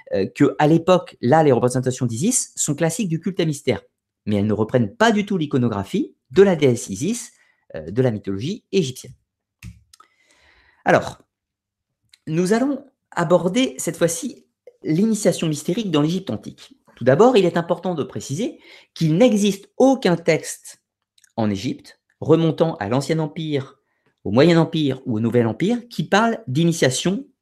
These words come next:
au secret de la vie et de la mort. Je m'explique. Dans les temps anciens, le mythe, ce qu'on appelle le mythe osirien, traduit le voyage symbolique du dieu dans l'au-delà, raconté notamment dans le livre des morts,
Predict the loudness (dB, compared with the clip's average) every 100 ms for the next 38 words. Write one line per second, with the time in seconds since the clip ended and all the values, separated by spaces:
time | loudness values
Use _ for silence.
0 | _ -2 0 0 0 2 2 0 -6 -2
1 | 4 4 4 -2 -14 _ _ _ _ 2
2 | 4 4 -2 -14 -20 -20 _ _ _ -20
3 | _ _ _ _ _ 0 2 2 2 4
4 | 2 2 0 -2 _ _ _ _ _ _
5 | _ 2 4 6 2 -2 -12 -20 _ _
6 | -6 -2 2 4 6 4 2 0 0 -2
7 | 0 -2 -4 _ _ _ _ -4 0 2
8 | 4 4 6 6 6 4 4 -2 -2 0
9 | -2 -4 -10 -2 2 2 0 -12 _ _
10 | _ 0 2 4 2 0 0 -2 -2 _
11 | _ -8 -6 -4 -4 -2 0 2 2 2
12 | 0 0 -2 0 2 2